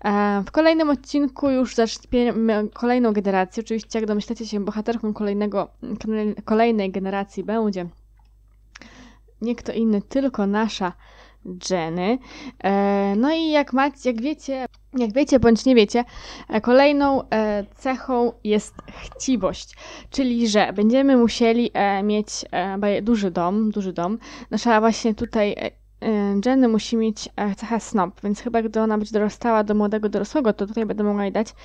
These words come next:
I też tutaj aspiracje bajecznie bogaty, także to, to zrobimy sobie w następnym odcinku i w ogóle, mm, <clears throat> jeżeli o ten dom chodzi, e, to ja chciałam właśnie tutaj na wstępie, może wam powiem, żeby, bo później to może ktoś tam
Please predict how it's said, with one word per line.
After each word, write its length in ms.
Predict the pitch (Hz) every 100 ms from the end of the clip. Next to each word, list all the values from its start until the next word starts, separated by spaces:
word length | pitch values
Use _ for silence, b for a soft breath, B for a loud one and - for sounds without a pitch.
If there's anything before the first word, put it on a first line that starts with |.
| B B B -
I 60 |
też 200 | 240 269
tutaj 200 | 262 - -
aspiracje 560 | 214 - 240 233 -
bajecznie 380 | 226 220 220 226
bogaty, 380 | 214 208 175 -
także 280 | 202 202 196
to, 160 | 226 226 B B B -
to 280 | 233 226
zrobimy 640 | 220 220 208 208 208 208 202
sobie 260 | - 196 196
w 40 |
następnym 420 | 202 - 226 226
odcinku 480 | 202 - 269 269 254
i 60 | 226
w 60 |
ogóle, 280 | 214 226 214 -
mm, 340 | 214 190 190 - 277
<clears throat> 220 | 269 -
jeżeli 240 | 214 262 254
o 80 |
ten 260 | 254 240 233
dom 200 | 220 196
chodzi, 460 | 180 190 175 196 220 - - - _ _ _ _ - -
e, 100 | 214
to 100 | 214
ja 80 | 240
chciałam 280 | 254 294 247
właśnie 300 | 208 214 220
tutaj 240 | 214 220
na 100 | 208
wstępie, 400 | - 269 220 202
może 220 | 190 202
wam 140 | 190 196
powiem, 280 | 226 214 214
żeby, 200 | 196 190
bo 140 | 202
później 300 | 226 220 208
to 100 | 196
może 240 | 196 190
ktoś 280 | - - 196
tam 180 | -